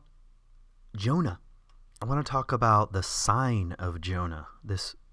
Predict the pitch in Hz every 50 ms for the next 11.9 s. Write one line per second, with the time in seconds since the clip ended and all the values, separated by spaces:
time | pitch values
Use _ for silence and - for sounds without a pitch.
0 | - - - - - 92 87 87 90 107 113 117 117 117 117 113 113 107 107 -
1 | - - - - - - - 120 110 - - - - 101 92 - - - - -
2 | - - - - - - - - - _ - - - - _ _ - - - -
3 | _ _ - 104 98 101 107 110 113 113 110 107 104 98 - - 92 95 92 -
4 | 107 104 104 98 104 101 95 - - 95 92 90 90 - - 101 92 87 90 -
5 | - - - - - 101 104 117 127 135 131 127 - - - 117 113 113 113 110
6 | 107 104 104 98 95 95 87 87 98 92 104 98 92 - - 92 87 87 - -
7 | 107 - - 82 - - - 95 87 87 87 85 78 - - - 92 82 82 82
8 | 82 80 - - - - - - - - _ - - - - - - - - -
9 | _ - - - - _ _ - - - - - _ _ - - - - - -
10 | - - - - - - - 117 120 123 131 127 - - 120 - 120 107 104 98
11 | - - 92 - - - - - 120 117 110 98 85 82 80 85 -